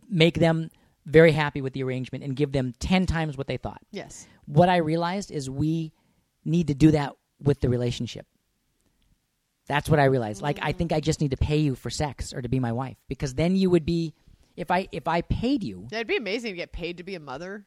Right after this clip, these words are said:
Speaker 1: Yeah.
Speaker 2: I'd be all over it.
Speaker 1: If I paid you to be a wife and a housewife and,
Speaker 2: Uh-huh.
Speaker 1: and, and a,
Speaker 2: Well,
Speaker 1: and
Speaker 2: norm-, yeah.
Speaker 1: if I paid you, yeah, okay.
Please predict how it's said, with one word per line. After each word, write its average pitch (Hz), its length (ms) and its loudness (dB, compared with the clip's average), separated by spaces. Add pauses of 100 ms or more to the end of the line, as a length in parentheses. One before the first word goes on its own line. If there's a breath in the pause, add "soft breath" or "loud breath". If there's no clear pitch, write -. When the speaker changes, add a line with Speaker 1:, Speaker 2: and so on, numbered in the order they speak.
(100)
Speaker 1:
Yeah. 302 180 -2 (140)
Speaker 2:
I'd 254 140 -6
be 208 80 -4
all 196 160 0
over 190 300 -4
it. 151 100 -12 (200)
Speaker 1:
If 185 140 -2
I 233 200 2
paid 240 400 2
you 107 360 -2
to 135 80 -8
be 156 160 -2
a 143 60 4
wife 131 460 0
and 127 100 -4
a 117 60 -4
housewife 151 580 0
and, 160 160 -8
Speaker 2:
Uh-huh. 170 140 -8
Speaker 1:
and, 139 240 -2 (320)
and 135 120 -6
a, 123 100 -10 (140)
Speaker 2:
Well, - 120 0
Speaker 1:
and 277 80 -2
Speaker 2:
norm-, 302 260 0 (220)
yeah. 180 180 -14 (260)
Speaker 1:
if - 60 -4
I 175 80 2
paid 226 260 4
you, - 140 -10 (200)
yeah, 131 160 -4 (100)
okay. 135 360 -4